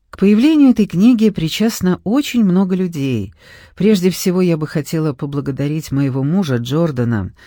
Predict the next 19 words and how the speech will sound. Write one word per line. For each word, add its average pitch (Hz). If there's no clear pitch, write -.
Он 190
читал 180
мои 151
самые 151
грубые 135
предварительные 131
наброски 196
и -
получил 202
самые 180
натуральные 156
синяки 143
от 147
идей, 165
которые 175
я 156
обрушивала 127
на 127
него. 101